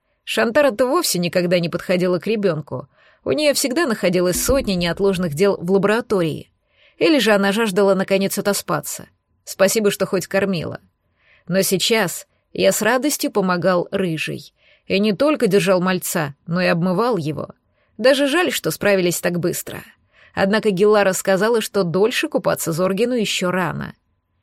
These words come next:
После водной процедуры мелкий, завёрнутый в свежую стерильную пелёнку, перешёл в руки кормилицы. А мы с Рыжей, чтобы не смущать орку, удалились в гостиную.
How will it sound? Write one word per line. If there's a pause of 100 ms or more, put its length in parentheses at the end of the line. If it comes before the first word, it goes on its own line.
(240)
После
водной
процедуры
мелкий, (240)
завёрнутый
в
свежую
стерильную
пелёнку,
перешёл
в
руки
кормилицы. (480)
А
мы
с
Рыжей,
чтобы
не
смущать
орку, (260)
удалились
в
гостиную.